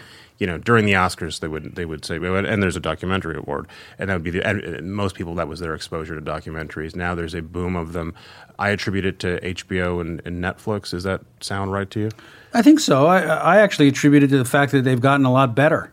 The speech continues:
Speaker 1: Uh-huh.
Speaker 2: And I think reality T V oddly helped. You know, people got used to the idea that you could watch stuff that was starring real people, and it was interesting. But in the documentary world, I think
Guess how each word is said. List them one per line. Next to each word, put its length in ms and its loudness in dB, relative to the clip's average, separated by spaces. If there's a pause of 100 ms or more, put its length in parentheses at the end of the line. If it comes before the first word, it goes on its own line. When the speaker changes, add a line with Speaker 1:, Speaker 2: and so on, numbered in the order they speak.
(140)
Speaker 1:
Uh-huh. 220 2 (220)
Speaker 2:
And 120 4
I 80 6
think 220 2
reality 560 6
T 220 4
V 180 4
oddly 320 4
helped. 400 -4 (460)
You 100 4
know, 160 6
people 300 0
got 180 2
used 260 4
to 60 -2
the 140 2
idea 400 6
that 240 -2
you 80 2
could 380 2 (440)
watch 380 2
stuff 580 2 (680)
that 180 0
was 100 0
starring 440 4
real 180 4
people, 640 -2
and 100 0
it 40 0
was 140 2
interesting. 540 -2 (540)
But 400 2 (180)
in 140 6
the 100 8
documentary 720 6
world, 340 2
I 100 4
think 320 4